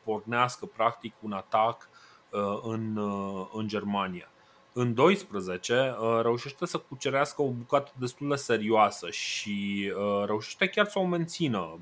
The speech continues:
uh, câțiva ani buni. În nouă, Drusus devine consul, se întoarce la Lugdunum ca să-și, uh, uh, continue campania și, uh, în, în timpul, uh,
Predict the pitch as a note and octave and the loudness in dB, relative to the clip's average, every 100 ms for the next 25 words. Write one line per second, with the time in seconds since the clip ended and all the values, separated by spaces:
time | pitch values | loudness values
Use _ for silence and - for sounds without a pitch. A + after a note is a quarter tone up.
0 | G2 G#2 G#2 G#2 G#2 - A#2+ A#2 B2+ C3 | -4 -2 -2 -4 -8 -6 -6 0 2 2
1 | B2+ B2 A#2+ B2 F#3+ E3 - - - _ | 0 -4 -4 -4 -4 -6 -20 -20 -20 _
2 | A#2 A2+ A2 A2+ C#3 G3 D3+ F2+ E2 G#2+ | -6 -4 -2 0 2 4 4 0 -2 -6
3 | C3 _ _ - G2+ A#2+ B2 - - A#2 | -12 _ _ -16 -6 -2 -2 -4 -8 -8
4 | - A2+ B2+ F#3 E3+ - - - B2+ G#2 | -6 -2 0 0 -2 -4 -8 -2 0 0
5 | - E2 D#2 - G#2+ C#3 D3+ E3+ C#3 A#2 | -6 -14 -12 -8 -4 -2 0 2 4 4
6 | G#2 G2 G#2+ D3+ A2 G2 B2 G2 G#2 F#2+ | 0 -4 -2 0 0 -2 -4 -4 -4 -8
7 | - - G2 F#2+ F#2 F#2 - - - _ | -10 -6 -4 -4 -4 -6 -12 -20 -20 _
8 | G2 F#2+ F2+ F2+ F#2 - G#2+ G#2 - A#2+ | -4 -4 -4 -6 -8 -6 -6 -6 -4 -2
9 | A2 - F#2 - C3 A#2 G2+ F2+ F2+ C#3 | -2 -4 -6 2 4 4 2 -4 -6 -6
10 | - - - - D3+ E3+ F3 E3+ C#3 C#3 | -6 -4 -4 -4 -4 -4 -4 -6 -2 0
11 | C3+ C3 B2+ A#2+ A#2 A#2+ A#2+ A2+ A#2 B2 | 0 0 2 2 0 -2 -2 -2 -4 -2
12 | B2 B2+ C3+ B2+ B2 A2 G#2+ G2 F#2+ F2+ | -2 -2 -2 -2 -4 -6 -6 -2 -2 -4
13 | F2+ | -8